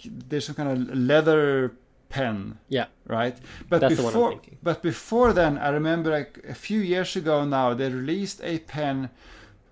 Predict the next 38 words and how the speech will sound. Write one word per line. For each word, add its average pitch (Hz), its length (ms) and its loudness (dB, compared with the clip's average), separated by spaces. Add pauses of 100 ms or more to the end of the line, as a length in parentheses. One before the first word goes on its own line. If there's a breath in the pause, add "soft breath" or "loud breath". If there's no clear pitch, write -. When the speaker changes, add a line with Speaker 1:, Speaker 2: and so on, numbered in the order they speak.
(200)
Speaker 1:
um, 139 380 0
that 131 100 -2
was 135 140 -4
themed 190 600 -2
after 147 460 -2
some, 135 600 -6
a 147 120 0
metro 147 680 2
line 123 600 4
in, 135 320 0
uh, 120 380 0 (800 soft breath)
in 139 160 2
Kyoto 156 520 4
or 127 160 4
Osaka, 147 340 0
I 123 80 2
think. 110 520 -8 (840)
And, 143 200 0
and 160 120 4
the 135 60 4
Speaker 2:
Mm. 107 120 -4
Speaker 1:
pen 240 260 2
doesn't 202 400 2
look 170 320 2
that, 151 420 2 (180)
that 135 440 -6 (100)
attractive, 160 600 -2
to 165 80 -4
be 143 80 2
honest. 160 360 2
And 156 140 -4
if 131 120 -6
you 143 60 -6
go 180 160 2
to 202 140 -2
their 175 200 2
online 139 440 0
store, 131 300 0